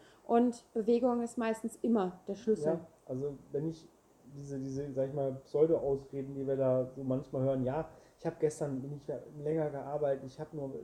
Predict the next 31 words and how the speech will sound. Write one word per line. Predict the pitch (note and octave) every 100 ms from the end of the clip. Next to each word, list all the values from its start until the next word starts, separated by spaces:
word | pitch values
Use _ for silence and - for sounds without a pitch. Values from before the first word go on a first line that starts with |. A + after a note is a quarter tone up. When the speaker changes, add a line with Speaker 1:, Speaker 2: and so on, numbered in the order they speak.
| D#3
Speaker 2:
nur | C#3+
sechs | C#3 D3+ -
Stunden | D3+ D3
geschlafen | C#3 C3+ B2+ C#3 C#3+ C#3
und | C3+
sowas, | C3 C3 - - -
deswegen | C3+ C#3+ C#3
kann | C3+
ich | C3 C3+
mich | B2+
heute | C3 B2+ C3
nicht | B2+
so | C3
gut | C3 B2+
bewegen. | C3 C#3 C3
Das | B2+
ist | D3+
eine | C3
Ausrede, | G#2+ A#2+ C3 C3 A#2 A#2
ja. | C#3
Dann | C#3+
bewege | C#3 D3 E3
ich |
mich | D#3+
halt | D#3 D3
ein | D3+ C#3+
bisschen | D#3 E3 D3+
in, | D3+
mit | D3 -
weniger | D#3 D#3 C#3
Intensität. | C#3+ D3 C#3 C3+ F3+ D#3+